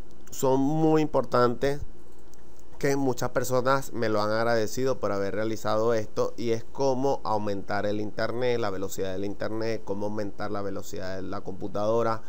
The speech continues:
cómo mejorar el rendimiento de la P C para cuando estás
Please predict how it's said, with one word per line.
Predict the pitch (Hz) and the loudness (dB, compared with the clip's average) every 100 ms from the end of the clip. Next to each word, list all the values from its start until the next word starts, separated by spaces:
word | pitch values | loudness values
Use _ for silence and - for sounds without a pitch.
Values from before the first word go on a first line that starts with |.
| - - - - | -4 -4 -4 2
cómo | 151 160 | 6 8
mejorar | 170 147 135 131 139 | 8 6 6 8 8
el | 139 | 6
rendimiento | 139 131 117 120 127 131 - 139 135 | 4 2 0 2 4 4 2 2 4
de | |
la | 113 107 | 4 2
P | 104 | 0
C | - 123 131 - - - - - - - - | 4 4 4 0 -2 -2 -4 -4 -4 -4 0
para | 127 120 | 2 2
cuando | - 113 110 104 | 2 0 2 0
estás | - 110 110 - | 0 0 0 -2